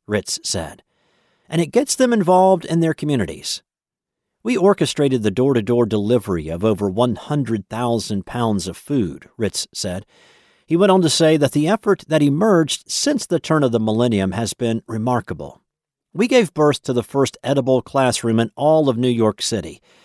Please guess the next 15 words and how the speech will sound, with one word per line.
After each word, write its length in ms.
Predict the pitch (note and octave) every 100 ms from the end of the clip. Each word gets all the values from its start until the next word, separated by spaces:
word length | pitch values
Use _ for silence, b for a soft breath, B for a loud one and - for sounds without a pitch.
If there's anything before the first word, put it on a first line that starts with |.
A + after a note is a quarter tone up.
| b b
which 240 | E3 E3+ -
routinely 640 | E3+ - - C#4+ A3 E3+
grew 200 | D#3+ D#3
enough 260 | C3+ D3 -
food 240 | D3+ D3 C3+
to 80 |
grow 200 | B2+ C3
a 100 | A2+
vegan 400 | F#2+ C#3+ D3 B2+
lunch 320 | G#2+ C#3+ C#3 -
for 120 | A#2+
four 220 | - D3+
hundred 260 | C3+ B2+ A2
fifty 320 | D3+ - -
students. 600 | - A3+ D3+ D#2+ -